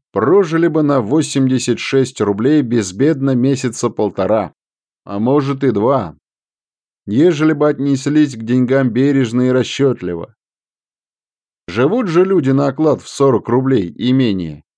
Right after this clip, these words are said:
и ничего, даже семьи кормят. Но что такое восемьдесят шесть рублей для таких персонажей, как Рудольф Вершинин и Эмилия Бланк? Да почти ничего.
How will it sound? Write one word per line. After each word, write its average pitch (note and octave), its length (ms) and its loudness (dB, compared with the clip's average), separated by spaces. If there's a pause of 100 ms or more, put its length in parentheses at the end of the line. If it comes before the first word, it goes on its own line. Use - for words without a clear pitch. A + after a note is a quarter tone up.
(160)
и F#2+ 120 -4
ничего, A2+ 680 0 (180)
даже G#2+ 380 0
семьи E3+ 460 0
кормят. A2 520 -2 (1200)
Но A#2+ 240 -2
что D3+ 420 0
такое D3 640 2
восемьдесят C3 840 0
шесть C3+ 420 -2
рублей A2 400 2
для A#2 220 -2
таких A#2+ 440 -6
персонажей, A#2 840 0
как - 480 -2
Рудольф B2 580 0
Вершинин C3 800 0 (360)
и D#3 180 4
Эмилия C3+ 340 2
Бланк? A2 560 -2 (1200)
Да B2+ 160 0
почти D3 440 -4
ничего. F2 460 -2